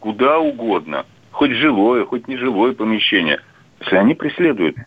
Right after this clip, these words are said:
Почему адвокат говорит, что они не могут ходить без санкций и так далее? Всё могут. Здесь вопрос-то в другом, что, э, просто оговорили те моменты, которые уже сейчас, они происходят, но оговорили, вот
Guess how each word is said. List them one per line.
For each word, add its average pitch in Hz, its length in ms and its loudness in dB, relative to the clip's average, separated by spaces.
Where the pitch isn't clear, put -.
Почему 147 360 2
адвокат 113 400 0
говорит, 107 220 -2
что - 120 -4
они 107 160 2
не 113 140 6
могут 82 280 2
ходить 92 300 -4
без 82 200 -6
санкций 82 400 -2
и - 20 0
так 92 200 0
далее? 65 300 0
Всё 233 220 2
могут. 170 340 2
Здесь 156 260 2
вопрос-то 170 520 0
в 98 40 -4
другом, 147 520 2
что, - 460 2
э, 123 480 4
просто 165 420 0
оговорили 147 960 0
те 170 180 2
моменты, 185 720 2
которые 151 400 2
уже 147 300 2
сейчас, 151 480 0
они 123 220 -2
происходят, 151 760 -2
но 160 340 2
оговорили, 180 640 2
вот 117 240 -6